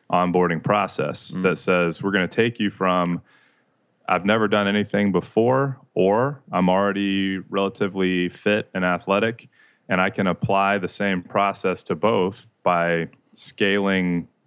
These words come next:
Speaker 1: the challenge of what we do up and down.'" So, uh, if I have somebody who's brand new, and I will assess them to see,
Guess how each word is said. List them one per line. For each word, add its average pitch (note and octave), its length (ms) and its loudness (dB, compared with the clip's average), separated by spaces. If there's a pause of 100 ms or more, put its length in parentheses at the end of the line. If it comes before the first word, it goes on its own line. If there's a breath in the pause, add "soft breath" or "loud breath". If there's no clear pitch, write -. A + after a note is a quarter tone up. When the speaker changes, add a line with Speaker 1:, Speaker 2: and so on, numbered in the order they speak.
Speaker 1:
the A2 80 -2
challenge F2+ 520 -2
of E2 140 -2
what F2+ 160 2
we F2 100 0
do E2+ 420 0
up F2+ 200 0
and D#2+ 180 -4
down.'" D#2 400 -2
So, E2+ 440 0 (580 soft breath)
uh, E2 360 0
if - 160 -4
I F#2 100 2
have G2+ 180 0
somebody F#2+ 460 0
who's F2 360 -2 (560)
brand G2 360 0
new, G#2+ 260 2 (100)
and F2 140 2
I F#2 100 2
will F#2+ 240 2 (140)
assess F#2+ 420 -2
them G2+ 320 2
to F#2+ 140 -4
see, G#2 480 0